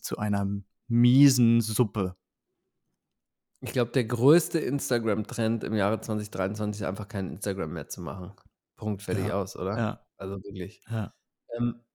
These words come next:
Speaker 2: ich will noch mal ganz kurz zurück zum Thema A I, weil ich finde es fast sehr selfish von uns, dass wir jetzt nur über Design geredet haben.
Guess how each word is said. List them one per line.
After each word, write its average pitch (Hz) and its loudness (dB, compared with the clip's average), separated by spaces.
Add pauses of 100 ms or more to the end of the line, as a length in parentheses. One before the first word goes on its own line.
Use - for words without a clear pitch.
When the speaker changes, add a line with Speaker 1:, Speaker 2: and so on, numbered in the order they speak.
(260)
Speaker 2:
ich 131 -8
will 175 4
noch 180 2
mal 165 0
ganz 139 -2
kurz 151 -2
zurück 131 -4
zum 120 -4
Thema 117 -2
A 98 -2
I, 101 -2
weil 104 2
ich 110 -10
finde 120 -2
es - -4
fast - -6
sehr 127 0
selfish - -4
von 101 -6
uns, 110 -6
dass 107 -6
wir 117 -2
jetzt - -10
nur 113 0
über 107 -2
Design 104 -2
geredet 101 -4
haben. 90 -4